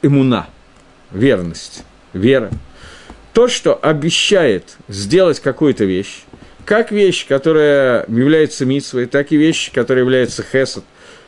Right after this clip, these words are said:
Любую хорошую вещь, которую он обещает товарищу, если он выполняет свое обещание,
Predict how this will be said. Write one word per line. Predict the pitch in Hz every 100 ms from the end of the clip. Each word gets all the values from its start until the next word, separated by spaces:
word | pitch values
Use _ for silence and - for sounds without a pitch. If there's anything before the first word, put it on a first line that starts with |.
| -
Любую | 123 180 240 233
хорошую | 185 165 156 156
вещь, | 151 123 -
которую | 113 120 120
он |
обещает | 123 - 135 107
товарищу, | 139 190 208 135 - 90 - - - -
если | 107 214 240 220
он | 208
выполняет | 170 151 156 180 233 247
свое | - 131 107
обещание, | 98 95 - 80 67 60